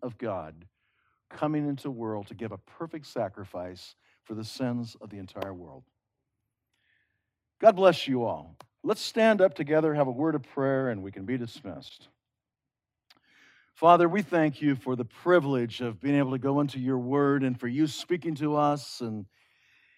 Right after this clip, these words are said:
and teaching us, Lord, so much at your feet. We recognize that we are,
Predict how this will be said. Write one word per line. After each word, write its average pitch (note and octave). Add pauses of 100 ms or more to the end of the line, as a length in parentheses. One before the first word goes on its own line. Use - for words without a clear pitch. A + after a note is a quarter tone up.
(120)
and C#3
teaching F3+
us, D#3
Lord, C3
so F#3+
much B2+
at G#2+
your A2+
feet. G2 (680)
We E3
recognize C#3+
that A2
we C3
are, A2+